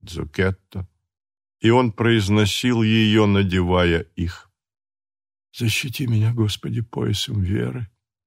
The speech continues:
прошептал он, завязывая пояс на талии. «Прогони пожар похоти, чтобы целомудрие обитало во мне год за годом». Однако он делал это механически, вкладывая в слова не больше чувства, чем если бы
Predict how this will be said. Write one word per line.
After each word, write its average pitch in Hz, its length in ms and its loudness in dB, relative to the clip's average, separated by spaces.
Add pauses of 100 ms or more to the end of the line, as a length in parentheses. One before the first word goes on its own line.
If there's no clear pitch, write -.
(160)
прошептал 104 720 -4
он, 101 180 2
завязывая 95 680 2
пояс 98 460 0
на 95 140 0
талии. 95 440 0 (880)
«Прогони 104 560 2
пожар 92 600 -2
похоти, 104 480 -4
чтобы 101 340 -4
целомудрие 95 880 0
обитало 92 560 0
во 90 160 0
мне 92 240 0
год 92 260 -2
за 98 180 -2
годом». 101 500 -4 (1500)
Однако 131 360 2
он 135 180 4
делал 139 440 4
это 127 400 0
механически, 127 1040 0
вкладывая 110 840 2
в - 100 -10
слова 110 520 0
не 104 160 4
больше 104 420 0
чувства, 104 440 -4
чем 95 220 -2
если 101 360 0
бы 92 220 2